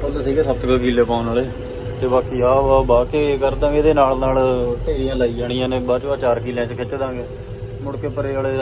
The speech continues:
ਤਾਂ ਰਹਿਣ ਦਾਂਗੇ। ਦੇਖਦੇ ਆ ਉਹਨਾਂ ਦਾ ਕੀ ਬਣਦਾ। ਲਓ ਜੀ, ਸਵਰਾਜ ਤੇ ਹੌਲੈਂਡ ਦੀ ਮਾਰ ਆਏ ਸੀ ਸੈਲਫ, ਮੈਸੀ ਦੀ ਅੱਜ ਲੋੜ ਨਹੀਂ, ਮੈਂ ਕਿਹਾ ਚੱਲ ਛੱਡ ਆਵਾਂਗੇ।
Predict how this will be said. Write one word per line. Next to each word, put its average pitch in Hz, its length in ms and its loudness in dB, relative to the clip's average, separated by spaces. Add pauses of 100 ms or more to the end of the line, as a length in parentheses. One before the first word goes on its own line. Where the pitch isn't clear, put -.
(120)
ਤਾਂ 123 100 0
ਰਹਿਣ 110 220 -6
ਦਾਂਗੇ। 123 220 -4 (640)
ਦੇਖਦੇ 113 320 -6
ਆ 110 40 -8
ਉਹਨਾਂ 113 180 -6
ਦਾ 127 60 0
ਕੀ 110 140 -4
ਬਣਦਾ। 101 300 -8 (3250)
ਲਓ 123 140 0
ਜੀ, 120 100 -2
ਸਵਰਾਜ 127 560 4
ਤੇ 127 340 4
ਹੌਲੈਂਡ 135 380 4
ਦੀ 135 100 2
ਮਾਰ 120 260 6
ਆਏ 117 160 4
ਸੀ 117 140 -6
ਸੈਲਫ, 104 300 -2 (1300)
ਮੈਸੀ 147 320 -2
ਦੀ 156 160 4
ਅੱਜ 135 120 -2
ਲੋੜ 123 300 4
ਨਹੀਂ, 127 180 0
ਮੈਂ 131 100 2
ਕਿਹਾ 127 120 2
ਚੱਲ 120 180 2
ਛੱਡ 104 260 -2
ਆਵਾਂਗੇ। 95 440 -4